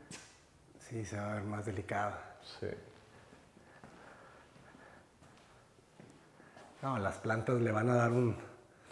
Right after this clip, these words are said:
Speaker 2: Sí, van a, a
Speaker 1: a, a brincar, ¿verdad?
Speaker 2: Claro. Es que realmente cualquier cosa que pongamos acá con, con este tipo de,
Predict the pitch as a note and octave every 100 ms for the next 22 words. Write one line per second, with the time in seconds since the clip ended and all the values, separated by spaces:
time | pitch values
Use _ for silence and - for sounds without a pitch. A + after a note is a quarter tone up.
0 | - - - - F3 D#3 D3 G#2 F#2 -
1 | F#2 F#2+ G2 - A2 - C3+ B2 A#2+ A#2
2 | D3 B2+ A#2 A#2 B2 C#3+ F#2+ F#2+ F#2 -
3 | - - - - - - - - - -
4 | - - - - C3 D3+ C3 D3+ C3+ D3
5 | - C3 F#2 - - G2+ G2+ C3+ C3 A#2+
6 | A2+ F#2+ F2+ F#2+ G2 F#2 E2+ G2+ C3 D#3
7 | - F2+ E2+ E2+ - F2+ G2+ G2+ F#2 F#2+
8 | - F#2 D#2